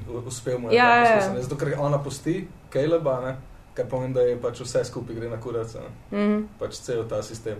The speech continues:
Speaker 1: tako da pač je na dobri poti, da dejansko pobije pač vse moške oziroma cel svet, a ne.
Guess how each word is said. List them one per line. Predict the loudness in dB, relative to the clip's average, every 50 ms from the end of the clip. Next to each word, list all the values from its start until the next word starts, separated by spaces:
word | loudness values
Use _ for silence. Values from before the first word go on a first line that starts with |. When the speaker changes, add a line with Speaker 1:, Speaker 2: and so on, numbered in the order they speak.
| -10 -14
Speaker 1:
tako | -14 -10 -8
da | -8 -8 -8
pač | -8 -10 -10 -8
je | -8 -6
na | -6 -4
dobri | -4 -4 -4 -4 -6
poti, | -6 -6 -6 -6 -6 -8
da | -6 -4 -2 -4 -4 -4
dejansko | -8 -8 -8 -6 -6 -8 -8 -10 -10 -10 -12 -18 -20 -20 -20 -20 -20 -20 -20 -20 -16
pobije | -10 -10 -8 -6 -6 -6 -6 -6 -8
pač | -10 -12 -14 -14
vse | -14 -12 -12 -10
moške | -8 -8 -8 -10 -10 -14 -12
oziroma | -12 -12 -10 -10 -10 -10 -8 -8 -10 -12 -12 -14 -16 -20 -20 -20 -14 -6 -6 -6 -6 -6 -10
cel | -14 -12 -8 -6
svet, | -4 -2 -2 -2 -4 -4
a | -8 -10
ne. | -10 -8 -8 -8